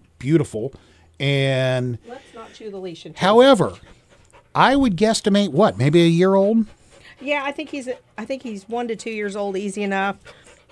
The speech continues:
Speaker 1: He's
Speaker 2: He
Speaker 1: got lots of energy is what
Speaker 2: he
Speaker 1: I'm getting
Speaker 2: does
Speaker 1: at.
Speaker 2: have a lot of energy.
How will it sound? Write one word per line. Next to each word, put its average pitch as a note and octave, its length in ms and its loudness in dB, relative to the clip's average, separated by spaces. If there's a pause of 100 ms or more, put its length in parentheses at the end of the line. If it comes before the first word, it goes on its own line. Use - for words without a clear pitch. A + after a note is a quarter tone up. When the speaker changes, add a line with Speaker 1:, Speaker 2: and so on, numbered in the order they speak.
(160)
Speaker 1:
He's G3+ 160 8
Speaker 2:
He - 40 4
Speaker 1:
got G3+ 140 10
lots F3+ 260 6
of D3+ 120 4
energy B2 380 4
is A#2+ 120 -2
what D3 120 4
Speaker 2:
he - 20 6
Speaker 1:
I'm C#3 80 4
getting D3+ 220 4
Speaker 2:
does F4 100 0
Speaker 1:
at. - 40 0
Speaker 2:
have C4 120 0
a A3+ 60 0
lot F#3 220 -2
of E3 60 -6
energy. F3 460 -6